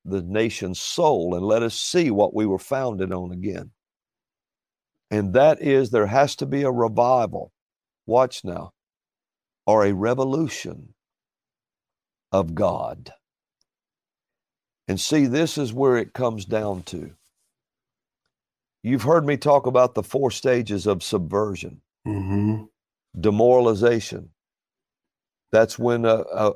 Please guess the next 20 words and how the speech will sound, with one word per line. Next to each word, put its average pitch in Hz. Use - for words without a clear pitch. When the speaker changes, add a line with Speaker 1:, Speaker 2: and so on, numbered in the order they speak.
Speaker 1:
a 107
nation's 107
brainwashed 98
by 98
an 101
enemy. 95
Fifteen 123
to 98
twenty 117
years 107
it -
takes 101
to 98
demoralize 90
a 90
nation. 90
But 110
once 131
they're 165
demoralized, 123